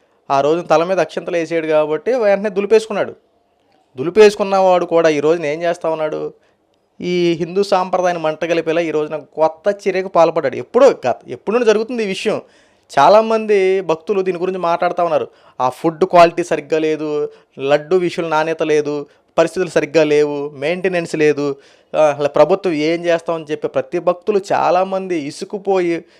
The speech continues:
ఒకసారి పబ్లిక్ టాక్స్ ఓపెన్ చేసి చూస్తే తెలుసుద్ది ఎంతమంది ఎంత దారుణంగా ఇబ్బంది పడ్డారో ఆ ప్రజలే. ఎందుకంటే ప్రజలు ఎట్టి పరిస్థితుల్లో చూస్తారు, చూస్తారు, చూస్తారు.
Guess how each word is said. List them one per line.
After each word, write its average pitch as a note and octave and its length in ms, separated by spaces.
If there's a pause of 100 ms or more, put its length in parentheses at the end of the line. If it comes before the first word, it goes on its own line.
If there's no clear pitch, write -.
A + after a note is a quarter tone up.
(260)
ఒకసారి - 260
పబ్లిక్ F3 320
టాక్స్ G3+ 240
ఓపెన్ F#3+ 300
చేసి F#3 240
చూస్తే F3+ 180
తెలుసుద్ది G3 480 (180)
ఎంతమంది F#3 580
ఎంత D#3+ 200
దారుణంగా F3 440
ఇబ్బంది E3 300
పడ్డారో E3 460 (440)
ఆ - 20
ప్రజలే. A3+ 500 (100)
ఎందుకంటే G3+ 360 (180)
ప్రజలు G3 480
ఎట్టి E3 240
పరిస్థితుల్లో F#3 600 (380)
చూస్తారు, G3 540 (100)
చూస్తారు, G3 340
చూస్తారు. F#3 640